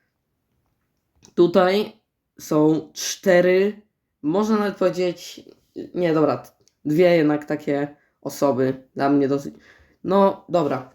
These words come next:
jest w sumie tutaj pięć takich osób, dosyć ważnych, przynajmniej dla mnie.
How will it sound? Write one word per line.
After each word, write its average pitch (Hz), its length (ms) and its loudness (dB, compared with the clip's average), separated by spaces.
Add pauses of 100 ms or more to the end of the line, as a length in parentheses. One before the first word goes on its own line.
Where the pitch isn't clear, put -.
(100)
jest 190 280 0
w - 40 -16
sumie 190 200 -2
tutaj 170 300 -2
pięć 170 180 -2
takich 151 320 -6
osób, 175 420 2 (560)
dosyć 139 440 -2
ważnych, 139 540 -4 (760)
przynajmniej 135 300 0
dla 123 100 0
mnie. 175 360 -2